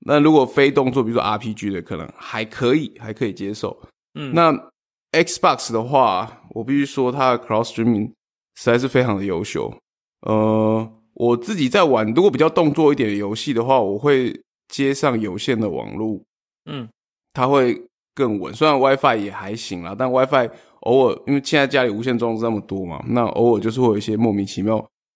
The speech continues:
Speaker 1: 的事故发生，哦，掉帧的几率会比较高，相对有线的话。呃，然后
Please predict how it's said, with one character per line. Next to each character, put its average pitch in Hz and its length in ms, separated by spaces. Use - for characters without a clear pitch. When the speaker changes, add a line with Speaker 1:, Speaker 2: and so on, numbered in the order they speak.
Speaker 1:
的 104 100
事 127 160
故 113 160
发 110 220
生， 82 80
哦， 110 160
掉 175 200
帧 151 240
的 139 120
几 131 200
率 135 140
会 127 340
比 95 280
较 113 240
高， 95 340
相 110 200
对 110 180
有 - 180
线 - 240
的 - 100
话。 - 240
呃， - 300
然 117 160
后 135 460